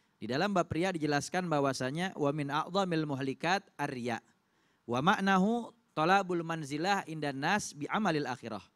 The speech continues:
Dan termasuk di antara perkara-perkara yang merusak dari amal ibadah kita, salah satunya adalah riya. Dan riya ini maknanya adalah mencari pandangan manusia dengan amalan akhirat.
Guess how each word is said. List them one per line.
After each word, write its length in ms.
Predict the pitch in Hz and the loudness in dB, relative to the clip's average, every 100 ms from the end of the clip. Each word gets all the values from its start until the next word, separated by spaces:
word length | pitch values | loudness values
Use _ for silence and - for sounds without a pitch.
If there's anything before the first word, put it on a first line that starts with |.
| _ _ _ _ - | _ _ _ _ -2
Dan 240 | 165 185 | 0 2
termasuk 480 | 185 185 190 269 262 | 4 6 6 4 -2
di 160 | 190 | 2
antara 560 | 185 180 202 240 262 247 | 4 4 4 6 6 2
perkara-perkara 1120 | - 180 190 226 233 - 175 165 196 233 220 | 0 -2 2 2 2 0 -4 2 2 2 0
yang 220 | 180 175 175 | -2 -2 2
merusak 460 | 208 202 170 185 | 2 4 2 2
dari 240 | 180 156 160 | -2 -6 -2
amal 240 | 160 160 | 0 0
ibadah 320 | 156 151 147 | 0 -2 -2
kita, 460 | 139 123 156 202 220 _ _ | -4 -4 -2 -2 -2 _ _
salah 320 | - 156 156 | -2 2 2
satunya 400 | 156 - 147 185 | 2 -2 -4 -2
adalah 300 | 160 151 143 | 0 2 2
riya. 240 | 156 185 - _ _ _ _ _ _ _ _ | 2 0 -2 _ _ _ _ _ _ _ _
Dan 300 | - 175 196 | 2 4 4
riya 240 | 196 208 202 | 4 4 6
ini 240 | 190 233 | 4 2
maknanya 640 | 285 220 185 180 165 233 180 | 4 2 4 2 2 0 2
adalah 460 | 147 123 120 170 - _ _ _ _ | 2 2 2 0 -4 _ _ _ _
mencari 580 | 170 185 202 233 262 220 | -2 2 8 8 6 2
pandangan 400 | 202 196 190 185 | 4 6 4 2
manusia 640 | 175 170 156 139 160 214 | 0 0 -2 0 4 4
dengan 300 | - 165 143 120 | 0 -6 -6 -4
amalan 320 | 113 135 170 | 0 0 0
akhirat. 400 | 175 226 196 | 0 2 4